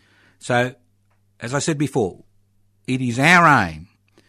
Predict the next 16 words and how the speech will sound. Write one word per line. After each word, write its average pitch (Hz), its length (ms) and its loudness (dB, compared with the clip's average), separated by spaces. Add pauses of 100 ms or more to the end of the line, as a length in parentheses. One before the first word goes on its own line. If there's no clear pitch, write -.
(280)
through 120 140 -4
public 160 340 0
interest 131 280 -6
before 117 260 -6
corporate 131 380 -4
interest 101 260 -10
and 107 80 -8
defend 127 340 -8
and 110 120 -4
extend 98 420 -12
public 87 300 -12
housing, 82 380 -12 (340)
to 120 100 -6
make 123 500 -2 (960)
the 117 120 -14 (240)
idea 113 720 -2